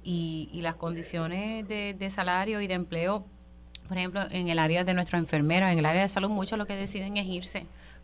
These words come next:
porque les dan mejores condiciones de trabajo en, en otros estados allá en, en Estados Unidos.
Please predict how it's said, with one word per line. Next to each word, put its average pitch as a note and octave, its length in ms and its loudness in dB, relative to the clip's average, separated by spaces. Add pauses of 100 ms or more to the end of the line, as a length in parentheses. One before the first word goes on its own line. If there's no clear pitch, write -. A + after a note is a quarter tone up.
porque F3 280 -2
les E3 140 -2
dan D#3 180 -4
mejores F#3 300 -2
condiciones F3 500 -4
de F3 120 -2
trabajo D#3 500 0 (400)
en, E3 320 0
en E3 160 0
otros D#3 260 -2
estados D#3 460 -2
allá C#3+ 240 0
en, D3 260 0
en D#3 120 0
Estados C#3+ 400 -2
Unidos. C3+ 280 0